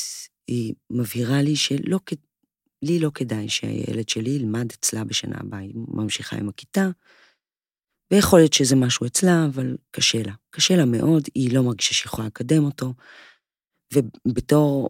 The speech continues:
מי שאכפת לה ממני, היא, היא ממש, אה, היא, היא רוצה לעשות איתי חסד, אז כדאי שאני אמצא לו פתרון אחר.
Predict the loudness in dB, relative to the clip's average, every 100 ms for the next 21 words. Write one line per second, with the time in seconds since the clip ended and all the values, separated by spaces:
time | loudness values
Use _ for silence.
0 | 2 4 4 2 0 -2 _ -12 -2 0
1 | 2 2 2 2 0 -2 0 0 0 -2
2 | 0 0 0 -2 -2 0 -4 -4 -8 -12
3 | _ -6 -6 -6 -6 -4 -4 -4 -4 -6
4 | -8 -8 -6 -4 -4 -6 -14 _ _ _
5 | _ _ _ _ _ -8 -8 -6 -4 -2
6 | 0 0 0 -2 -4 -6 -12 -10 -12 -16